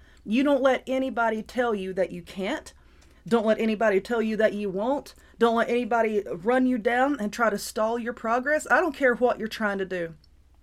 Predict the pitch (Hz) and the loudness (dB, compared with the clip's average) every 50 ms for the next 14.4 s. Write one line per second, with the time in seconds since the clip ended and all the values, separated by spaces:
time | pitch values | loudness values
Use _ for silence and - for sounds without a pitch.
0 | _ _ _ _ - - - 233 254 269 269 247 - 285 262 262 254 247 247 220 | _ _ _ _ -8 0 4 6 6 6 4 2 4 4 4 4 4 0 -4 -2
1 | 214 247 240 247 247 247 - - 233 220 226 214 214 208 202 - - - - - | 0 0 0 0 -2 -4 -6 -6 -4 -4 -2 -2 -2 -4 -6 -8 -14 -20 -20 -18
2 | - - 196 202 180 190 208 208 220 233 240 226 220 - - 208 196 - - 175 | -6 -2 -2 -2 0 0 -2 -2 -2 -4 -6 -8 -8 -4 -2 -2 -2 -2 -4 -6
3 | 180 196 220 294 - - - - - - - - 196 208 208 214 226 220 220 - | -4 -4 -4 -4 -6 -8 -14 -20 -18 -8 -6 -4 -4 -4 -2 -2 -2 -2 -2 -2
4 | 214 202 196 - - 202 185 180 185 208 220 - - 277 277 262 269 277 - 247 | -4 -6 -6 -6 -8 -6 -4 -4 -4 -4 -4 -4 -4 -4 -4 -2 -4 -4 -4 -4
5 | 262 277 285 294 - - - _ - - - - - - - - - _ _ _ | -2 -2 -2 -2 -4 -8 -14 _ -20 -20 -20 -20 -20 -20 -20 -20 -20 _ _ _
6 | _ _ - - 190 196 190 202 214 - - 254 247 233 226 - - 262 262 254 | _ _ -10 -6 -6 -2 0 0 0 2 2 2 2 2 0 0 2 4 4 4
7 | - 233 247 254 254 240 269 277 254 285 294 277 - - 269 262 - 269 254 - | 4 2 0 0 0 0 -2 -2 -2 -2 -4 -4 -4 -4 -6 -4 -4 -4 -4 -2
8 | - 269 254 240 247 247 247 - - - 247 240 - - - 233 233 233 226 226 | -2 -2 0 0 0 -2 -4 -8 -8 -6 -6 -6 -8 -8 -8 -6 -4 -4 -2 -2
9 | 214 190 - - - 190 208 190 175 165 156 151 151 - _ _ - - _ - | -4 -6 -8 -8 -8 -6 -4 -4 -6 -6 -8 -12 -16 -20 _ _ -20 -20 _ -20
10 | - - _ _ _ - - - - 160 151 - 240 247 262 285 - - 233 220 | -20 -20 _ _ _ -20 -20 -18 -16 -8 -2 0 2 2 2 2 0 -2 -4 -2
11 | 240 240 247 - - 190 240 233 240 247 247 - - - 247 226 220 - 214 196 | 0 2 0 0 -2 -6 -8 -6 -6 -6 -8 -10 -12 -8 -8 -8 -6 -6 -6 -8
12 | 190 175 214 220 220 - - - - 220 214 - - - 214 196 175 202 196 190 | -6 -6 -8 -8 -8 -10 -10 -10 -8 -8 -8 -8 -8 -8 -8 -6 -6 -4 -4 -4
13 | 196 190 - 220 214 - 196 208 208 202 214 214 208 202 190 202 202 196 190 196 | -4 -4 -2 -2 -2 -2 -4 -6 -4 -2 0 0 0 0 -2 -2 -4 -4 -4 -6
14 | 190 185 - - - 190 175 165 | -6 -8 -8 -8 -8 -8 -8 -8